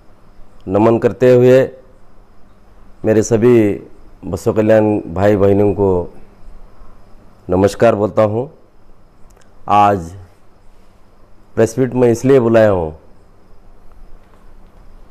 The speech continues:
जो विजय सिंह साहब का टिकट आज कांग्रेस पार्टी ने डिक्लेयर किया है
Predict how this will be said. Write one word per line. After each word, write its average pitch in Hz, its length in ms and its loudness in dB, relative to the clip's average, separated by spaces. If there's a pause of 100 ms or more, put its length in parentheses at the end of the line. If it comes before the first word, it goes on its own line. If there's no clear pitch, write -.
जो 104 120 -4
विजय 104 260 -2
सिंह 113 160 -2
साहब 113 220 -2
का 117 100 0
टिकट 107 380 -4
आज 101 200 0
कांग्रेस 104 320 0
पार्टी 104 300 0
ने 101 380 0 (1800)
डिक्लेयर 110 320 0
किया 120 260 0
है 87 300 -6